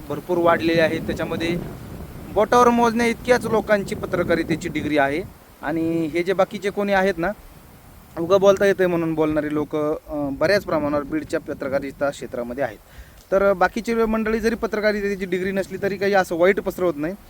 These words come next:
समाजामध्ये, दोन समाजामध्ये भांडणं होतील, तेढ निर्माण होतील असं पसरवत नाहीत. पण हे बोटावर मोजण्या इतके एक दोन पत्रकार असे आहेत जे समाजातील जे श्रेष्ठ, ज्येष्ठ व्यक्ती आहेत त्यांचे अत्यंत खालच्या पातळीवर जाऊन त्यांच्यावर आरोप चिखलफेक करण्यात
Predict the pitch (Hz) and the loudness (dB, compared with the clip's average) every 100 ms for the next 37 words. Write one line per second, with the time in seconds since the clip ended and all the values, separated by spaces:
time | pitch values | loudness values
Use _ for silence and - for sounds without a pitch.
0 | - - 170 180 175 175 170 175 175 170 | -20 -6 -2 0 2 0 2 2 2 0
1 | 175 175 175 165 165 165 160 143 160 165 | 0 0 -2 0 0 -2 -2 -4 -2 -2
2 | 175 147 139 151 139 175 175 156 147 147 | 0 -2 -2 -6 -4 -2 0 0 0 0
3 | 139 131 143 139 143 151 147 123 139 165 | 0 0 0 0 -4 -6 -6 -6 -6 -8
4 | - - - - 196 196 202 202 214 214 | -18 -20 -10 -2 0 2 2 2 2 2
5 | 214 214 214 202 - 208 208 196 214 208 | 0 0 0 -2 0 0 0 0 0 0
6 | 202 196 190 175 175 208 147 - - - | 0 2 4 4 2 0 -2 -6 -20 -20
7 | - 135 180 185 185 - - - 185 190 | -12 0 2 4 2 -2 -12 -6 0 2
8 | 185 180 185 185 - - - 139 180 185 | 4 4 2 0 -4 -12 -16 -2 -2 2
9 | 220 220 208 190 185 180 185 208 - 190 | 0 0 2 4 4 4 2 0 0 2
10 | 180 175 185 170 170 160 175 170 180 165 | 2 2 2 4 2 0 -4 -2 -4 -4
11 | 202 196 196 180 170 160 214 196 180 185 | -4 -4 -4 -4 -4 -2 0 0 0 0
12 | 185 175 180 175 175 175 175 175 180 170 | 0 0 -2 -2 -2 -2 0 2 2 0
13 | 147 190 214 - 180 185 165 175 - 160 | 2 4 2 0 -4 -4 -2 -4 -4 -4
14 | 156 | -2